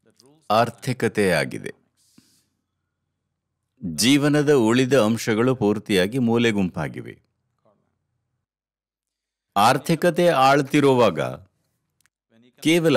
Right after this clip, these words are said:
ಆರ್ಥಿಕತೆ ಬಗ್ಗೆ ಯೋಚಿಸ್ತಿರುವಾಗ ನಾವು ಹಲವು ರೀತಿಯಲ್ಲಿ ತುಂಬಾ ಜಡವಾಗ್ತೀವಿ, ಅಸಂತುಷ್ಟರಾಗ್ತೀವಿ. ನಾನ್ ನೋಡ್ತಿದ್ದೀನಿ, ನಾವು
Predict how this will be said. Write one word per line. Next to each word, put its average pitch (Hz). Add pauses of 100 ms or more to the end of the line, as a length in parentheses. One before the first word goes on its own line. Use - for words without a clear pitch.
(160)
ಆರ್ಥಿಕತೆ 139
ಬಗ್ಗೆ 131
ಯೋಚಿಸ್ತಿರುವಾಗ 120 (1600)
ನಾವು 165 (100)
ಹಲವು 143
ರೀತಿಯಲ್ಲಿ 143 (240)
ತುಂಬಾ 127 (720)
ಜಡವಾಗ್ತೀವಿ, 131 (140)
ಅಸಂತುಷ್ಟರಾಗ್ತೀವಿ. 131 (1200)
ನಾನ್ 147
ನೋಡ್ತಿದ್ದೀನಿ, 147 (4000)
ನಾವು 165